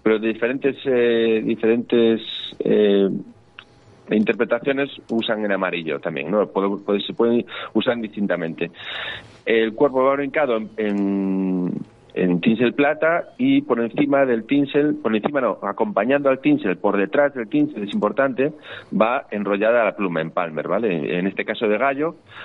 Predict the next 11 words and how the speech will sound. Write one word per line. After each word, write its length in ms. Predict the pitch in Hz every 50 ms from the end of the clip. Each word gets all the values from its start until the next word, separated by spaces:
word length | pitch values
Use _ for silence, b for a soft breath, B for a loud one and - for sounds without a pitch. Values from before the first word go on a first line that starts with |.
| B B
aunque 320 | - 123 135 - 143 135
el 120 | 139 139 131
patrón 340 | - 123 113 - 131 135
original 540 | 135 131 127 - - 123 123 127 127 123 117
de, 220 | 113 120 117 113 107
original 420 | 98 107 110 - 123 117 120 117
del 160 | 113 110 107
señor 220 | - 113 113 120 127
Ackroyd 380 | 131 131 - 131 131 131 127 -
iba 240 | - 123 123 131 135
con 400 | 131 - 127 123 127 139 151 151